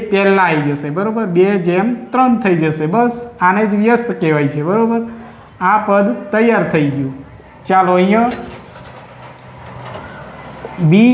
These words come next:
જેમ સી કરીશું, બરાબર. તો હવે શું કરીશું? અહીંયા પાંચ છે એ આગળ આવી જશે અને સાત એ પાછળ જશે. આને વ્યસ્ત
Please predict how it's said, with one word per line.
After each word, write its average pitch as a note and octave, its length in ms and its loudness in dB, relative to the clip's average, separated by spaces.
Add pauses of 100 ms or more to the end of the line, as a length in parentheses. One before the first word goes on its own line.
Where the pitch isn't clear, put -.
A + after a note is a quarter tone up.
(140)
જેમ G#3 240 4 (800)
સી A3 280 2
કરીશું, C#3 460 0
બરાબર. A#3 360 2 (180)
તો F#3 140 0
હવે G#3 240 4
શું B3+ 160 0
કરીશું? G#3 380 0 (120)
અહીંયા A3+ 340 0 (320)
પાંચ A#3 280 2 (160)
છે A3 140 4 (420)
એ F3 40 0 (220)
આગળ G3+ 300 2
આવી A#3+ 200 4
જશે A#3 260 0 (120)
અને F#3 160 -2 (100)
સાત G3+ 240 2 (100)
એ - 20 -2 (800)
પાછળ G3+ 420 2
જશે. E3+ 240 0 (100)
આને F#3 160 2 (380)
વ્યસ્ત A3+ 240 -2